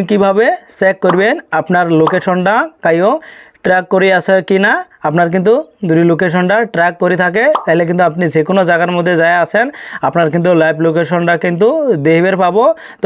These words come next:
এটা কীভাবে বন্ধ করবেন বা কিভাবে আপনি দেখবেন যে আপনার কাইও লাইভ লোকেশনটা ট্র্যাক করবে সে কি না? তো চলেন তাহলে শুরু করি মোবাইল স্ক্রিনটা অল্প ফলো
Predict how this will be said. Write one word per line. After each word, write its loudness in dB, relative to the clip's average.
এটা 0
কীভাবে 2
বন্ধ 0
করবেন 2
বা 2
কিভাবে 0
আপনি -2
দেখবেন 2
যে 0
আপনার 0
কাইও 2
লাইভ 0
লোকেশনটা 0
ট্র্যাক 0
করবে 2
সে 0
কি 0
না? 2
তো -2
চলেন 0
তাহলে 2
শুরু 0
করি 2
মোবাইল 2
স্ক্রিনটা -2
অল্প -2
ফলো 0